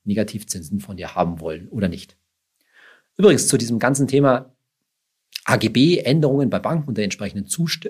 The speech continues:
Zustimmung beziehungsweise Zustimmungsfiktion, wie man das nennt. Das heißt, in der Vergangenheit haben viele Banken da solche A G B Änderungen tatsächlich durchgeführt, ohne eine aktive Zustimmung von dir oder einem Kunden einzuholen.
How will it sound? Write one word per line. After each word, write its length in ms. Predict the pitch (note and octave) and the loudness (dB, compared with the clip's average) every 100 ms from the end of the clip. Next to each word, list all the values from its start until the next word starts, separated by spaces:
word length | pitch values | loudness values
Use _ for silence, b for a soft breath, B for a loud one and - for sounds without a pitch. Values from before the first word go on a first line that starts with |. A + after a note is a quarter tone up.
| - | -14
Zustimmung 440 | - D#3+ - C#3+ A#2+ | -8 -6 0 0 0
beziehungsweise 340 | - F#2+ F2+ | -4 -10 -12
Zustimmungsfiktion, 1120 | - E3 D#3 C#3+ B2 A#2 - C#3+ - - E3+ D#3 | -6 -2 -2 0 -2 -2 -6 -6 -2 2 4 4
wie 60 | |
man 100 | C#3+ | 2
das 140 | C#3 D3 | 2 2
nennt. 160 | D3+ | 0
Das 120 | A#2 | 0
heißt, 220 | G#2 G#2+ - b b - | -2 -2 -4 b b -6
in 80 | |
der 100 | G2+ | -2
Vergangenheit 540 | G2+ G2 B2 C#3 G#2 G#2 | 0 2 4 2 0 -2
haben 100 | G#2+ | -6
viele 240 | - D3+ | -2 -2
Banken 400 | - B2+ B2 A#2 | 0 -2 -4 -10
da 240 | G#2+ A2 A2 b b | -4 -4 -4 b b
solche 300 | - G#2+ - | -6 -4 -4
A 60 | G#2+ | -4
G 100 | G#2+ | -2
B 140 | B2+ | -2
Änderungen 440 | - A2+ G2+ G2 | -2 -2 -2 -6
tatsächlich 320 | - - G2 - | -10 -8 -8 2
durchgeführt, 540 | E3+ - - C#3+ C3 - | 2 4 0 0 2 8
ohne 420 | G3+ B3 A#3 - | 8 8 4 -2
eine 200 | F3+ D#3 | -6 -6
aktive 360 | D#3 - D3+ | -6 -8 -6
Zustimmung 560 | D3+ E3 - C#3+ D3 D3 B B B | -6 -6 -6 -4 -2 -4 B B B
von 440 | - B2 A#2+ B2+ - | -4 -2 -2 -6 -16
dir 200 | C3 D3 | -2 0
oder 100 | A#2+ | 2
einem 180 | G2+ G2 | -2 -6
Kunden 300 | - C3 - | -6 -8 -8
einzuholen. 680 | - D3+ F3 C3 D3 D#3 D#3 | -6 -4 -4 0 0 0 -4